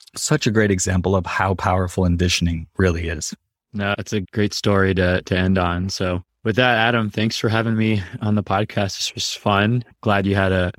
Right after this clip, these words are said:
Speaker 2: really en-, enjoyed your time off and have some great lessons to share with the audience. And otherwise, yeah, looking forward to seeing what comes out next with the podcast, and best of luck returning to work and all of that. And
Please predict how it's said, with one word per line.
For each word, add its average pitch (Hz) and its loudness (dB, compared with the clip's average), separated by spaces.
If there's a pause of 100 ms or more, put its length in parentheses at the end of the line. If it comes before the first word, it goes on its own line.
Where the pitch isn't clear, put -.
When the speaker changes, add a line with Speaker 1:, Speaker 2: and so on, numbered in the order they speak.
Speaker 2:
really 95 2
en-, 92 -2
enjoyed 98 2
your 98 2
time 92 0
off 95 0
and 90 0 (160)
have 98 -6
some 101 0
great 92 2
lessons 92 -2
to 92 -8
share 98 0
with 95 0
the 92 2
audience. 113 2
And 92 0 (180)
otherwise, 110 2
yeah, 113 4
looking 101 -2
forward 104 0
to 98 0 (260)
seeing 104 2
what 104 0
comes 104 0
out 101 2
next 98 -2
with 98 -6
the 95 -2
podcast, 95 -2
and 90 2
best 95 -2
of 90 -2
luck 98 -2
returning 95 -2
to 107 -4
work 123 2
and 95 -2
all 95 2
of 90 -2
that. 90 -2
And 87 -4